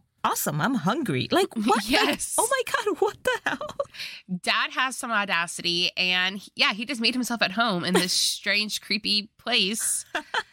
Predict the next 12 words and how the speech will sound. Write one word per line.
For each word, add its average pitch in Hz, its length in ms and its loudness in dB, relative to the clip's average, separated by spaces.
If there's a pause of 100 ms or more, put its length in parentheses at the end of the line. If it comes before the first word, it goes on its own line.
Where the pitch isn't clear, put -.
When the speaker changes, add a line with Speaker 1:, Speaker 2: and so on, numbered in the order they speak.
(320)
Speaker 2:
Um, 208 480 2 (800)
and 240 380 0
then 240 240 2
he 302 220 0
gets - 440 -2
spooked - 1040 -2 (220)
by 180 720 0 (120)
Chip, - 400 2 (380)
the 185 480 -2
teacup - 560 -4
that - 160 -12
talks. - 840 -10